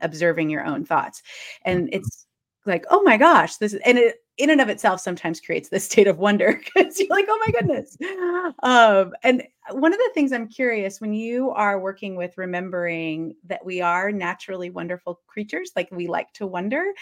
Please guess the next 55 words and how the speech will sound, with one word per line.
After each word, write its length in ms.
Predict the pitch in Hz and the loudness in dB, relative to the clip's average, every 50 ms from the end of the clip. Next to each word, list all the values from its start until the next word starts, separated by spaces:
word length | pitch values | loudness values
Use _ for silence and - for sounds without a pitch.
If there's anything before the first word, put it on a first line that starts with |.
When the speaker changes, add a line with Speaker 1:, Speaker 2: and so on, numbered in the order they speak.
| - - - - - - | -16 -18 -18 -14 -6 0
Speaker 2:
Mm. 160 | 202 208 196 185 185 180 175 | 0 2 2 2 0 -2 -4
Speaker 1:
and 100 | 175 165 - | -6 -4 -2
that, 300 | 170 170 170 165 - - _ - | 0 0 0 0 -2 -6 _ -6
that 200 | 185 175 - - | -6 -6 -6 -8
state, 520 | - - 220 208 202 190 175 160 - - _ _ _ _ _ _ _ - | -10 -6 -4 -2 -2 -2 -4 -6 -10 -14 _ _ _ _ _ _ _ -2
I'm, 380 | 202 214 220 220 220 208 214 _ _ _ _ _ _ _ _ _ _ _ _ _ _ - | 0 0 0 0 -2 -6 -10 _ _ _ _ _ _ _ _ _ _ _ _ _ _ -2
I'm 120 | 254 254 254 | -2 0 0
kind 220 | - - 370 427 480 370 | 2 0 0 0 0 0
of 40 | 277 | 0
wondering 500 | 262 240 233 226 214 208 202 202 196 - 208 | 0 0 0 0 0 0 0 -2 -6 -6 -8
if 100 | 208 208 - - | -10 -10 -12 -20
y-, 80 | 202 _ _ _ _ _ _ - _ _ - - | -20 _ _ _ _ _ _ -20 _ _ -2 2
the 100 | 247 233 | 2 4
way 140 | 226 233 220 | 4 4 2
you 180 | 214 208 247 254 | 2 2 0 0
help 220 | 254 262 - - | 0 0 -2 -2
people 300 | 220 214 208 202 196 190 | -4 -8 -4 -4 -2 -4
is 80 | 190 185 | -4 -4
the 60 | 190 | -4
way 100 | 185 175 | -2 -2
I 100 | 170 175 | -2 -2
help 140 | 180 180 - - | -2 -6 -8 -8
people, 200 | 180 - 170 165 | -10 -10 -10 -12
'cause 160 | - 175 - - | -14 -12 -8 -4
I 180 | 175 202 226 233 | -2 -2 -2 -2
think 240 | - 220 202 190 196 | -4 -8 -10 -10 -8
about 240 | 180 185 170 165 139 | -8 -6 -6 -6 -6
what 120 | 156 - | -6 -8
you're 120 | 175 180 180 | -10 -10 -10
talking 300 | - 185 180 - 185 175 | -12 -12 -12 -12 -10 -8
about, 160 | 170 165 165 | -8 -8 -8
the 60 | - 175 | -8 -12
things 240 | - 190 185 180 180 | -10 -10 -10 -10 -10
that 120 | 190 - | -10 -10
you 140 | 180 175 175 | -8 -8 -8
enjoyed, 560 | 175 175 170 170 160 165 180 220 262 254 269 - _ _ _ _ _ _ _ _ _ _ | -8 -6 -4 -4 -2 -2 -2 -2 -4 -4 -8 -12 _ _ _ _ _ _ _ _ _ _
when 180 | - 202 208 196 | -4 -2 0 0
you 100 | 190 180 | 0 -2
were, 100 | 180 - 170 | -4 -4 -2
like, 220 | 196 185 165 - - | -2 -2 -2 -2 -8
y-, 160 | 196 185 208 180 | -12 -10 -6 -2
this, 320 | 190 202 202 - - - - | -2 -2 -4 -4 -14 -20 -14
this 240 | 185 175 196 190 - | -10 -10 -10 -10 -8
time 300 | - - 202 196 196 185 | -6 -4 -2 -2 -2 -2
where, 140 | 170 - - - | -4 -6 -4 -4
"Oh 160 | 277 294 254 | -4 -2 -2
my 140 | 214 190 - | -2 -2 0
gosh, 240 | 214 214 190 - - | 0 0 0 -2 -6
I 80 | - 185 | -10 -10
could 200 | - - 196 185 | -8 -10 -12 -12
create 380 | - - 190 180 180 180 - - | -12 -10 -8 -6 -6 -6 -8 -10
something 360 | - 175 175 - 170 165 160 | -12 -12 -12 -8 -8 -8 -6
different 400 | 160 160 160 - 151 139 143 _ | -8 -8 -8 -8 -10 -10 -10 _
for 100 | - 156 | -18 -18
people." 460 | _ - - - - 95 - - - | _ -18 -18 -14 -12 -10 -10 -10 -12